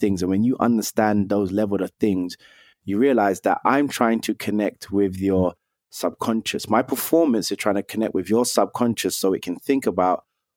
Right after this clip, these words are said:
what it's visualizing and then see it, you know, 'cause conscious Victoria knows that's Ace, you know, that's a, that's a guy, you know, it's a black guy, you know, that's human. But if I, if my field of energy can tap into your subconscious while you are focusing on me, 'cause when you're focusing,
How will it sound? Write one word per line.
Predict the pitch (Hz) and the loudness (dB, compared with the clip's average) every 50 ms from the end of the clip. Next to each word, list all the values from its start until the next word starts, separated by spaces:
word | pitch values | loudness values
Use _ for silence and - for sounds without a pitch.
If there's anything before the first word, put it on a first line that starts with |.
| _ _ _ | _ _ _
what | 90 107 113 - | 0 2 2 2
it's | 120 - - | 0 -2 -2
visualizing | 101 98 127 151 143 131 117 101 95 92 90 87 85 90 90 92 - | -2 0 2 2 2 2 2 2 2 2 2 0 -2 -2 -4 -2 -2
and | - 92 87 | -2 -4 -2
then | - 95 90 87 | 0 -2 -2 -2
see | 80 - - - 117 95 80 | -4 -6 -2 -2 0 0 0
it, | - _ _ - - _ - _ - - _ _ _ | -2 _ _ -20 -20 _ -20 _ -20 -20 _ _ _
you | 87 87 | -4 0
know, | 90 90 98 | 0 0 0
'cause | 98 - 117 104 - | 0 -2 -2 -2 -2
conscious | - - 170 190 185 - 156 135 | 0 2 2 2 4 2 0 4
Victoria | 123 123 - - - 135 117 110 101 98 | 2 2 2 2 2 4 4 6 4 4
knows | 95 101 110 107 95 95 104 113 - - - - - _ | 4 4 4 4 4 4 2 0 -4 -10 -20 -20 -6 _
that's | - - - - | -4 -2 0 2
Ace, | - 214 - - - - | 2 2 2 0 -2 -4
you | - | -2
know, | - 101 - | 0 2 4
that's | - - 123 123 - | 4 4 2 2 0
a, | 104 | 0
that's | - - 123 - | 2 0 0 0
a | 113 | 2
guy, | 101 139 143 120 90 - - | 4 6 6 6 6 4 0
you | 82 90 | -2 -2
know, | 92 95 101 107 | 0 2 2 2
it's | 117 113 | 2 0
a | 101 | 0
black | 87 123 139 143 120 | 2 4 4 4 6
guy, | 135 131 131 131 131 | 4 6 6 6 6
you | 127 117 113 | 4 4 4
know, | 113 110 110 110 107 - - - - - - | 4 4 4 4 2 0 -6 -20 -20 0 2
that's | 113 113 - - | 2 2 2 2
human. | - 147 147 113 95 90 | 0 2 2 2 0 2
But | 101 95 - - - - - _ _ _ | 2 0 0 0 -8 -20 -20 _ _ _
if | 113 104 - - | -4 -4 -2 2
I, | - 98 117 131 135 135 127 - | 2 4 4 4 2 0 -2 -4
if | 110 - | -4 0
my | 117 117 123 131 131 139 - - _ | 2 2 4 4 4 2 0 -2 _
field | - - - - 151 151 151 147 | -14 -12 -4 0 2 4 4 4
of | 123 113 - - | 2 2 0 0
energy | 110 123 123 117 107 104 101 | 0 2 2 2 0 -2 -2
can | - 98 95 92 | -2 -4 -4 -4
tap | - - - 131 131 _ - | -4 -6 -6 -6 -4 _ -2
into | 127 120 - 117 | -2 -2 0 0
your | 110 110 104 101 | 2 2 2 2
subconscious | - - 113 104 - _ - 135 131 127 - - 92 - | 2 0 0 0 0 _ 0 0 0 0 -2 -4 -6 -2
while | 98 104 107 110 107 | 0 2 2 4 2
you | 104 107 107 107 101 | 2 2 2 2 0
are | 95 | 0
focusing | - - - 151 165 170 - - - - 104 98 95 | -2 2 4 4 4 4 2 -2 -2 0 2 2 2
on | 95 92 | 2 2
me, | 92 92 95 | 2 0 0
'cause | - - 92 | -2 -2 0
when | 120 147 160 | 2 2 2
you're | 160 143 | 2 0
focusing, | - - 143 147 143 - 123 - - 92 90 95 117 | 4 2 2 2 4 0 -2 -2 0 0 0 0 0